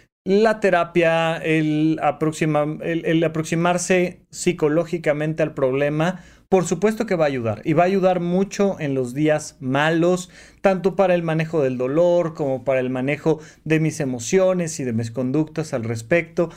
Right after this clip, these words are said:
pero, pero pues siempre ayuda, ¿no? La terapia en este sentido siempre ayuda, pero ciertamente en el mundo de la fibromialgia estamos más recargados sobre la parte médica,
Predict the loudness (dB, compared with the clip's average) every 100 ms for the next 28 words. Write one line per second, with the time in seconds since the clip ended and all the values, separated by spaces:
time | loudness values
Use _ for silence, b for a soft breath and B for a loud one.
0 | B B 2 2 0 -4 _ -2 0 -2
1 | -2 -14 _ _ -10 0 2 4 2 0
2 | -2 -2 -4 -2 0 2 0 0 2 2
3 | 2 0 0 -4 -6 -6 -8 -6 -6 -6
4 | -6 -6 -2 0 2 2 2 B B B
5 | 0 2 -2 2 2 2 0 -2 0 -2
6 | -2 -2 -2 -4 -2 -2 0 -2 -4 -4
7 | 0 0 0 0 -2 -2 B B -6 0
8 | 0 0 -4 -6 -4 0 0 0 0 -4
9 | -6 -2 -2 0 -2 2 0 0 -4 -4
10 | -6 -2 0 0 0 -2 -2 -2 2 2
11 | 0 -2 -6